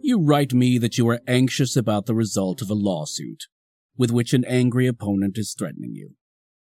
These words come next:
and you expect me to advise you to picture to yourself a happier issue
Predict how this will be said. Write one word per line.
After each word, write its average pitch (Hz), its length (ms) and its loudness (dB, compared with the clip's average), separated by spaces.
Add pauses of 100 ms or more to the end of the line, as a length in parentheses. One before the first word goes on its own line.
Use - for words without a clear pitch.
(200)
and 131 280 4
you 156 160 4
expect 127 480 -4
me 98 260 0
to 110 140 -2
advise 104 500 0
you 107 140 0
to 127 100 -2
picture 170 420 -2
to 147 160 -2
yourself 147 540 0
a 120 40 -2
happier 156 600 0
issue 120 420 -6